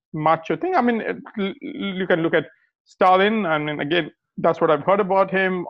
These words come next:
or, or even, you know, you, you, you come from Romania, so you, of course, know, I don't know how Nicolae Ceausescu was, but I heard, at least what I've read about him, that he was also very, you know, um, kind of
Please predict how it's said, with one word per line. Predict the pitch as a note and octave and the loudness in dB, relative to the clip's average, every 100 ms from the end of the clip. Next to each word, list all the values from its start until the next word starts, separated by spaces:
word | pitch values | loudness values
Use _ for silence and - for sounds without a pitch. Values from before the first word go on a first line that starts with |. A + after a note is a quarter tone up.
| - | 0
or, | D#3 D#3 D3+ D3+ D3 | 2 4 2 0 0
or | D#3 D3 | -2 -2
even, | E3 D3 D#3 | -2 0 -2
you | D#3 | -2
know, | D#3+ C3 | -2 -2
you, | C3+ C#3+ - | -2 -4 -4
you, | C#3+ - _ - | -4 -6 _ -8
you | C#3 B2+ - | -6 -6 -6
come | C#3 - | -6 -6
from | C#3 | -8
Romania, | C3 D3+ D#3 C3+ | -4 -4 -2 -4
so | C#3 | -4
you, | C3+ | -4
of | C3 | -4
course, | D#3 C3+ - | -4 -4 -4
know, | C3+ C3 B2+ _ _ - | -6 -6 -8 _ _ -2
I | |
don't | E3 F#3 | 0 2
know | E3+ | 2
how | E3+ | 2
Nicolae | D#3 E3+ D#3 D#3 C#3+ - | 0 0 2 2 0 -4
Ceausescu | D#3 - D#3 - E3+ | -8 -6 -8 -2 2
was, | E3+ | 2
but | G3 G3 | 2 2
I | E3+ | 4
heard, | E3 - E3 D3+ - _ _ C#3 | 2 2 2 2 -8 _ _ -6
at | C#3+ | -4
least | D3+ D3 | -6 -4
what | D3 | 0
I've | C#3 C3 | 0 0
read | C#3+ C3+ | -2 -4
about | C3 C3 C3 - | -2 -4 -4 -8
him, | C3 | -6
that | B2 B2 | -6 -6
he | C#3 | -6
was | C3+ | -4
also | C3 C3 B2+ | -2 -4 -6
very, | C3+ - C#3 - _ _ _ _ - | -6 -6 -6 -8 _ _ _ _ -10
you | - | -4
know, | C4 B3+ | -2 -2
um, | G#3 D3+ C#3 C#3 C3+ _ _ _ _ _ _ | -2 -2 -2 -4 -12 _ _ _ _ _ _
kind | F#3 D3 | 0 0
of | D3 | -2